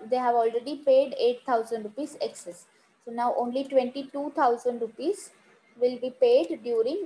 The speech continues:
allotment. Okay, so if you want, you can also debit share application account, because during share application, the amount was adjusted with allotment. Here, share allotment account is credited.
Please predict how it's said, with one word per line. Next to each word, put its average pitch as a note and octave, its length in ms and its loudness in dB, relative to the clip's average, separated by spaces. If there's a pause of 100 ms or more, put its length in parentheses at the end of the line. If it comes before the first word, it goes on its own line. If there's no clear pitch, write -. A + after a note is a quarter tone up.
(120)
allotment. G3+ 460 -2 (560)
Okay, C#4+ 320 -8 (160)
so D4 180 0
if D4 240 -6
you D4+ 140 -2
want, D#4 320 4
you D4 80 -6
can C#4+ 200 -2
also C4+ 560 4
debit A#3+ 540 2
share C4+ 600 2
application A#3+ 720 -2
account, A3+ 280 -10 (420)
because D4 360 2 (120)
during C4 340 -4
share C#4 420 2
application, C4 760 0 (1040)
the B3+ 160 4 (120)
amount B3+ 400 -2
was D#4 200 4 (160)
adjusted C4 580 -6
with C#4 200 -4
allotment. G#3+ 460 0 (380)
Here, D4+ 260 4 (140)
share C#4 300 2
allotment C4 480 0
account B3 380 -4
is A3+ 240 -4
credited. B3+ 540 -2